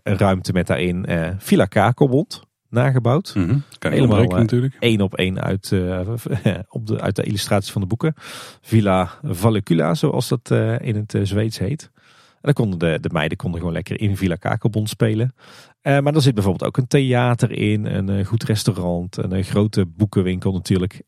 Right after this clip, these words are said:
Speaker 1: En
Speaker 2: Ja, je bouwt op naar iets, ik merk het.
Speaker 1: Ja, een heuse dark ride.
Speaker 2: Ja, ja, zeker.
Speaker 1: De Storybook Train. Ehm, ik had daar niks van verwacht eigenlijk.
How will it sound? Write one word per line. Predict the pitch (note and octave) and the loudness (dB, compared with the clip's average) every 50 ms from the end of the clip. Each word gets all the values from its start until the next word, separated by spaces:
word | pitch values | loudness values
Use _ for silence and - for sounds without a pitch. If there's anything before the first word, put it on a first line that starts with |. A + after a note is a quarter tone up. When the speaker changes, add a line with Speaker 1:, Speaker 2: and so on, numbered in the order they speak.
| _ | _
Speaker 1:
En | - D#3+ D#3 G#2 F#2+ A2+ E3 - _ _ _ _ _ _ | 2 2 2 2 2 -2 -4 -6 _ _ _ _ _ _
Speaker 2:
Ja, | - - | -4 -2
je | E2 F2+ F2+ | 0 0 2
bouwt | F2 G2 G2+ G#2 | 2 2 2 2
op | C3 B2+ - | 0 0 0
naar | G#2+ F#2+ | 0 0
iets, | F#2+ F#2+ - | 0 0 -2
ik | A2 | 0
merk | G2 A2+ B2+ A2+ F2+ G#2 | 2 2 2 0 0 -2
het. | A#2+ A#2+ - - _ | -4 -6 -6 -8 _
Speaker 1:
Ja, | - A2 G#2+ G2 - - - - A2+ - _ _ _ _ - | 0 0 0 2 0 -2 -2 -2 -4 -6 _ _ _ _ 0
een | F#3+ F#3+ | 2 4
heuse | F3+ F3 D3 A2+ - G#2 | 6 6 4 4 2 0
dark | F2 F#2 E3+ G#3 A3+ G#3 | 2 4 4 4 2 2
ride. | - G3+ F#3 A#2 G#2 A#2+ | 2 4 4 6 6 6
Speaker 2:
Ja, | C#3 C3+ | 6 4
ja, | B2+ A2+ G2+ F#2+ | 4 2 2 2
zeker. | F#2+ G#2 C3 A#2+ G2 F2 G2+ A#2 - - - - _ _ _ | 2 2 2 2 2 0 -2 -2 -4 -8 -20 -20 _ _ _
Speaker 1:
De | _ - | _ -6
Storybook | A2 - - F3 E3 D#3 B2+ A2+ A2 G#2 - | -2 2 4 4 4 4 4 4 2 0 0
Train. | - - G#2+ F#2+ G2+ C3 G3 - _ _ _ - _ _ _ _ _ _ | 0 2 2 2 2 2 -2 -6 _ _ _ -20 _ _ _ _ _ _
Ehm, | - D3 C#3+ C#3+ C#3+ C#3+ C#3 C3+ C3 C3 C3+ - _ _ _ _ - - | 2 4 6 6 6 6 4 4 2 0 -4 -8 _ _ _ _ -14 -6
ik | - - - | -2 0 0
had | - A2 G2+ | 0 0 -2
daar | - F#2+ | -2 0
niks | F#2+ G#2+ - - | 0 0 2 2
van | - F#2+ E2 | 2 2 2
verwacht | F2+ E2+ F2+ B2 E3 - - | 2 0 2 2 0 0 -2
eigenlijk. | - - D#2+ E2 E2 F#2 C#3 - - - | -4 -4 -4 -4 -2 -2 -4 -4 -6 -14